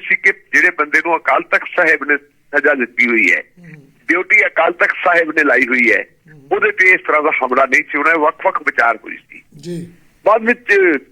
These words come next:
Speaker 1: ਫਿਰ ਇਹ ਗੱਲ ਵੀ ਆਈ ਕਿ ਇਹ ਹਮਲਾ ਜਿਹੜਾ ਹੈਗਾ, ਇਹ ਆਯੋਜਿਤ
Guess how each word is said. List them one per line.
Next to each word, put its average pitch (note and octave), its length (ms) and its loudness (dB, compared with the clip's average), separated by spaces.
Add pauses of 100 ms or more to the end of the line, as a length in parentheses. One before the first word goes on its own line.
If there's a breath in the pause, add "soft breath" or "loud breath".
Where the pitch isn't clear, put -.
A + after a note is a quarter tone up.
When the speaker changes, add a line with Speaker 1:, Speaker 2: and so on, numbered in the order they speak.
(120)
Speaker 1:
ਫਿਰ C#3 100 -2 (220)
ਇਹ G3+ 160 4
ਗੱਲ G#3+ 160 -2
ਵੀ G3+ 120 2
ਆਈ F#3+ 200 2
ਕਿ - 200 -2 (120)
ਇਹ E3+ 100 4 (100)
ਹਮਲਾ C#3 240 0
ਜਿਹੜਾ D#3+ 220 2
ਹੈਗਾ, D3+ 280 2 (220)
ਇਹ D3+ 140 2 (180)
ਆਯੋਜਿਤ C#3 400 -4